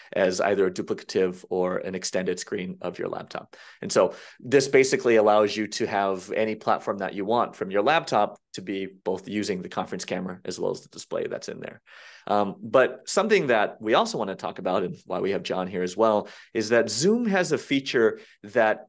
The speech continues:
is connected to that B Y O D experience, um, that is built into the Zoom Room itself.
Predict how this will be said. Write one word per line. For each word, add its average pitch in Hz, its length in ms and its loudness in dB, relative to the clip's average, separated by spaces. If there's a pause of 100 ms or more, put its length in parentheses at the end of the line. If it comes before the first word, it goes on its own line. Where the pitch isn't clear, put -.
(140)
is 107 420 -4
connected 131 680 -2
to 123 240 -2
that 104 320 0
B 113 140 0
Y 98 200 2
O 95 80 -2
D 98 160 -6
experience, 113 760 -2 (300)
um, 101 220 -2
that 110 120 6
is 110 120 2
built 131 380 2 (120)
into 117 260 -4
the 101 140 -4
Zoom 98 260 -4
Room 92 160 -6
itself. 92 480 -4